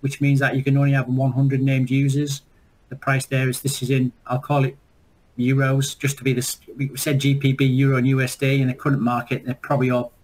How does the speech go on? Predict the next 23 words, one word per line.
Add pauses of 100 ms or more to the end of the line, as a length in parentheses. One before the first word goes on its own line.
(160)
near
parity
anyway
in
terms
of
commercial (880)
F
X
rates,
but
we'll
call
it
euro
for
the
sake
of
being
in
the
middle.